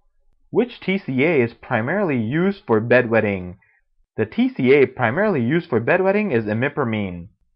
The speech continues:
Which T C A is primarily used in O C D?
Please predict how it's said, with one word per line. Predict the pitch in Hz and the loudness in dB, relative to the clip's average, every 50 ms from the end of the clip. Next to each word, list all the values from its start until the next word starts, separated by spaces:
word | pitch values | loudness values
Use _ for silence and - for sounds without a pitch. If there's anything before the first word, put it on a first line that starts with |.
| _ - | _ -4
Which | - 190 233 233 - | -2 -2 -2 -2 -8
T | - - 175 175 | -8 -6 -6 -6
C | - - 127 127 139 | -4 -4 -2 0 0
A | 165 175 147 117 | 2 2 2 2
is | 110 - | 0 0
primarily | - - 123 123 113 123 156 190 202 170 135 120 | -6 -4 -4 -2 -2 -2 -2 -2 -2 0 0 0
used | 113 120 135 135 135 123 - | 0 0 -2 -2 -2 -2 -4
in | 117 113 - | -4 -2 0
O | - 127 131 | 2 0 0
C | 127 - - 120 113 | 0 0 -4 -4 -2
D? | 113 113 113 113 107 101 92 87 87 | -2 0 0 0 0 -2 -4 -6 -10